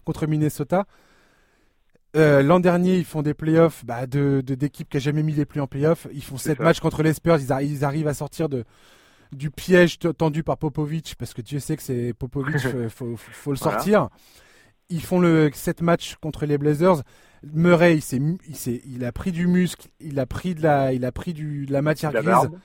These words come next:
Speaker 1: il a pris de la barbe. Et voilà, et ces mecs-là, ils sont sur une,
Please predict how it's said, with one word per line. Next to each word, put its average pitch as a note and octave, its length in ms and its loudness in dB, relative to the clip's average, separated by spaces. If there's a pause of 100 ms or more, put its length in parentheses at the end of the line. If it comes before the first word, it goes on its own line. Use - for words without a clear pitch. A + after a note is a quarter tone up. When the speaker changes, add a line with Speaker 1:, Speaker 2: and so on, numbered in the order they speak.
(240)
Speaker 1:
il E3 180 2
a E3+ 60 2
pris F3+ 220 -2
de F3 160 2
la G3+ 100 6
barbe. E3+ 400 4 (600)
Et D3 300 2
voilà, D#3 400 6
et C#3 80 0
ces D#3+ 180 -2
mecs-là, F3+ 540 2 (540)
ils D#3 100 -10
sont E3 220 -4
sur C#3+ 260 -4
une, C#3 240 0